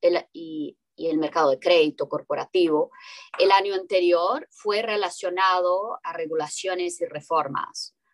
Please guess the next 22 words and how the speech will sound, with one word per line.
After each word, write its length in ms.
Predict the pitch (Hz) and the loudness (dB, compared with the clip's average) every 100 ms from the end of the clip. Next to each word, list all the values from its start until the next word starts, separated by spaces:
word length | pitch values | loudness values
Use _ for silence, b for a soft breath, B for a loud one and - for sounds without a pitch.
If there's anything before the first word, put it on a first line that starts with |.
| _ - | _ 2
ah, 480 | 165 156 156 151 - | 4 4 2 -2 -6
no 320 | 185 185 180 | -8 -2 -2
tanto 520 | 190 185 180 190 185 | 2 0 4 4 4
relacionado 540 | 175 160 156 - 165 170 | 4 -2 -4 -4 0 0
a 60 | |
qué 100 | 165 | -2
estaba 340 | 160 165 156 151 | -6 0 0 2
pasando 760 | 139 - 160 160 160 160 160 _ - | -2 -2 -2 -2 -2 -2 -4 _ -12
con 140 | 165 | -8
la 120 | 156 | -4
desaceleración 880 | 156 151 156 - 156 151 147 - 170 | -4 -4 -6 -6 -6 -6 -4 0 0
económica 840 | 156 - 147 139 139 135 131 - _ _ | 0 -2 -2 0 -4 -4 -4 -4 _ _
en 200 | 156 147 | 0 2
China 360 | 143 156 147 151 | 2 2 2 4
que 140 | 160 | 4
mencionamos. 720 | 151 143 - 135 - 101 - - B B B B B B | 4 4 2 0 -2 -4 -10 -18 B B B B B B
¿Y 320 | 208 214 196 - | 2 4 4 2
qué 140 | 392 - | 4 6
pasó 340 | - - 302 262 | 4 4 6 6
el 120 | 208 | 6
año 240 | 196 196 | 2 0
anterior? 480 | 185 175 151 135 | -6 -4 -4 -4